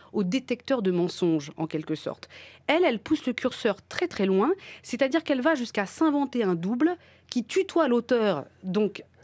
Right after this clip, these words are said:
elle s'auto-tutoie, et qui intervient en fait comme un arbitre. Alors,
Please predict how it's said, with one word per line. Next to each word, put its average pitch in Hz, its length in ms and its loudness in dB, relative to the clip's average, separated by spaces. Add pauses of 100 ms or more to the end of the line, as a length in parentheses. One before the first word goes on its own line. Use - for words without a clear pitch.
elle 214 200 2
s'auto-tutoie, 233 1200 -2 (320)
et 240 100 2
qui - 180 0
intervient 339 520 2
en 285 40 4
fait 349 220 -2
comme 226 220 0
un 226 180 0
arbitre. 185 560 -2
Alors, 165 220 4